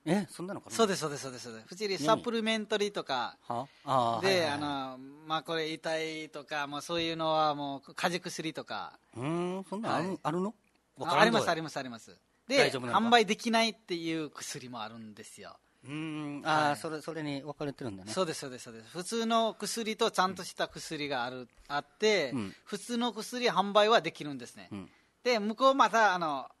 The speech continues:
Speaker 2: 国によってまたそういう許可も必要かもしれないんですけども、
Speaker 1: うん。許可ね。うん。
Speaker 2: はい。許可取れてるかもしれないですよね。
Speaker 1: うんうんうん。
Speaker 2: それで販売してるはずですよ。で、結構売れる薬、薬、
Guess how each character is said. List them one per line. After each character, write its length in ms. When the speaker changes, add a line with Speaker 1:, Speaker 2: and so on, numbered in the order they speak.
Speaker 2:
国 220
に 120
よ 100
っ 40
て 240
ま 100
た 120
そ 160
う 20
い 40
う 40
許 240
可 220
も 200
必 220
要 80
か 100
も 120
し 100
れ 80
な 120
い 40
ん 60
で 80
す 80
け 160
ど 100
も、 160
Speaker 1:
う 40
ん。 20
許 0
可 0
ね。 40
う 20
ん。 40
Speaker 2:
は 140
い。 160
許 120
可 140
取 180
れ 60
て 120
る 80
か 120
も 80
し 100
れ 100
な 120
い 80
で 80
す 80
よ 80
ね。 200
Speaker 1:
う 20
ん 20
う 40
ん 20
う 40
ん。 20
Speaker 2:
そ 80
れ 60
で 80
販 140
売 160
し 160
て 120
る 120
は 160
ず 120
で 120
す 120
よ。 120
で、 100
結 200
構 260
売 60
れ 120
る 80
薬、 380
薬、 340